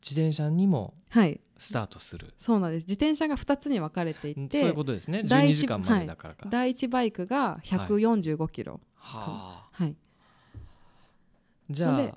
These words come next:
Speaker 2: 一日目がスイムとバイクです。
Speaker 1: うん。じゃあ、真ん中は、二日目はバイクだけ？
Speaker 2: バイクだけです。
Speaker 1: ああ。
Speaker 2: で、三日目がランだけ。
Speaker 1: バイクはトータルで四百。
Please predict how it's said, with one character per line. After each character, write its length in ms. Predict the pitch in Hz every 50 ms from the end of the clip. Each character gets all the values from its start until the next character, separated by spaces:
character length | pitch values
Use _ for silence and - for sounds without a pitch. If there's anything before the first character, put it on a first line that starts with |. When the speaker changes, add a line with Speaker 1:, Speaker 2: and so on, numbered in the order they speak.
| - -
Speaker 2:
一 220 | - 202 - 220 208
日 240 | 196 196 - - 233
目 160 | 247 269 320
が 180 | 370 285 185
ス 180 | 160 - - 240
イ 60 | 226
ム 140 | 190 165 160
と 100 | - 151
バ 160 | - 151 151
イ 60 | 143
ク 100 | - -
で 140 | - - 151
す。 100 | - _ - - - _ -
Speaker 1:
う 20 |
ん。 20 | 147
じ 60 | 170
ゃ 100 | 180 170
あ、 20 |
真 340 | 143 127 113 117 131 151 170
ん 140 | 180 190 190
中 320 | 190 190 190 - 185 185
は、 340 | 185 196 202 190 147 - - _ _ _ _ _ _ _ _ _ _ _ _ _ _ _ _ _ _ _ _ -
二 200 | - - - -
日 100 | - 202
目 100 | - 156
は 80 | 113
バ 240 | 92 92 - 120 117
イ 20 |
ク 80 | 113 104
だ 80 | 87 -
け？ 140 | - -
Speaker 2:
バ 80 | 208 202
イ 40 | 190
ク 120 | 190 170
だ 100 | 160 160
け 100 | - 170
で 200 | 131 92 - 175
す。 80 | - -
Speaker 1:
あ 600 | - 98 98 95 92 92 90 90 85 - - -
あ。 20 | -
Speaker 2:
で、 100 | - 277
三 120 | 277 247 226
日 160 | 233 - 226
目 140 | 220 214 190
が 100 | 175 156
ラ 140 | 160 156 151
ン 80 | 147
だ 100 | 143 147
け。 240 | - - - - - 160 _ _ _ _ _ _ _ _ - - - - _ -
Speaker 1:
バ 220 | 139 131 151 160
イ 60 | 160
ク 100 | 156 -
は 120 | 190 202 196
ト 180 | 196 123 113
ー 20 | 104
タ 120 | - 92
ル 80 | 90 98
で 120 | 143 147
四 220 | 107 85 90 87 85
百。 420 | - - - - - - - -